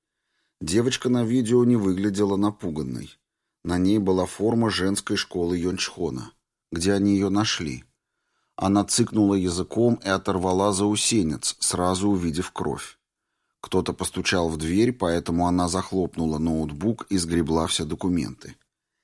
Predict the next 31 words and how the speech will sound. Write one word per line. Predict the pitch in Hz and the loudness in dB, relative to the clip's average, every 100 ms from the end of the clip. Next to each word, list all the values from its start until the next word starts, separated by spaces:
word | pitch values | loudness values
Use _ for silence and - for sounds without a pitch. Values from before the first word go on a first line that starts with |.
| _ _ | _ _
Ей | - 87 113 | -6 0 2
не | 127 | 4
надо | 127 104 85 | 4 2 0
было | 80 85 | -2 -4
проверять, | - 87 90 92 107 - | -2 -2 0 0 0 -4
кто | - 101 | -4 -4
пытается | - 113 95 87 90 - | -2 -4 -2 -2 -2 -2
войти | 92 92 - 82 | 0 0 -2 -4
без | 85 87 | -4 -2
разрешения. | 87 90 95 - 90 62 53 - - _ _ _ - | -4 -4 -2 -2 -2 -6 -10 -14 -20 _ _ _ -6
Она | 92 90 | -2 -2
знала, | 85 87 85 87 | -2 -2 -2 -2
что | 85 - 87 | -4 -2 -2
это | 87 95 | -2 -4
была | 87 90 92 | -2 0 0
Джун | 87 95 92 90 | -2 0 0 0
Гён. | 85 65 - _ _ _ _ _ _ _ _ | -4 -6 -12 _ _ _ _ _ _ _ _
«Я | 110 113 | -2 0
так | 107 107 | 0 -2
и | 107 | -2
думала. | 92 90 85 87 87 _ _ _ _ _ | 0 0 0 -2 -6 _ _ _ _ _
Понимаю, | 113 113 117 123 | 2 4 6 4
что | 117 113 | 2 0
ты | 104 110 | 0 2
занята, | 104 107 98 139 120 | 2 2 4 4 4
но | 92 | 2
хотя | - 113 123 | 0 -2 0
бы | 117 | 0
приберись | 123 123 139 139 104 | 0 2 4 4 2
тут. | - 73 - _ - | -2 -8 -10 _ 0
Ужас. | 160 107 76 - - | 2 2 0 -4 -10